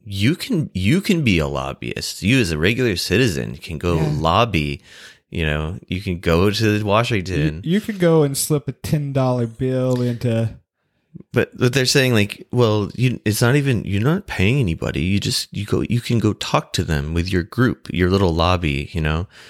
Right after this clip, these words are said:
Speaker 1: It's like, it's a fucking joke. I mean, like, when, like, say, like, the Sunrise Movement, if they go to Washington, do you think they're even let in the door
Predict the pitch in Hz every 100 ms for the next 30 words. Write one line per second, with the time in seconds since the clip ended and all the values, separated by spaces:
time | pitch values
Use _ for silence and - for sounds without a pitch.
0 | - 120 - 110 - 117 104 - - _
1 | _ - 107 123 120 - 95 90 113 71
2 | - 78 80 80 76 - - _ _ _
3 | _ _ _ _ _ - 95 95 92 92
4 | - - 95 90 - 85 104 95 90 80
5 | 80 90 85 82 80 76 - - _ -
6 | - 92 98 90 80 78 - 95 113 107
7 | 113 117 - _ _ - 107 123 117 120
8 | 113 98 85 87 92 80 71 76 76 87
9 | 110 135